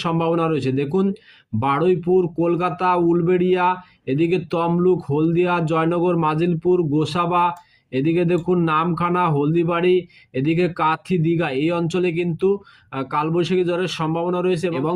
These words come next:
ঝড়ের গতিবেগ থাকবে কিন্তু ঘন্টায় চল্লিশ থেকে পঞ্চাশ কিলোমিটার। দেখুন এদিকে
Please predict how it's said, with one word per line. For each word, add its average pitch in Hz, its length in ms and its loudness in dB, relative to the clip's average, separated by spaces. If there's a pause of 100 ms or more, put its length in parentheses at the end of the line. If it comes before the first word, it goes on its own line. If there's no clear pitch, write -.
(100)
ঝড়ের 139 400 -4
গতিবেগ 165 480 0
থাকবে 175 300 -2
কিন্তু 175 380 -2 (420)
ঘন্টায় 147 720 -2
চল্লিশ 170 360 0
থেকে 185 260 0
পঞ্চাশ 170 420 -2
কিলোমিটার। 170 420 -2
দেখুন 160 260 -2
এদিকে 180 260 0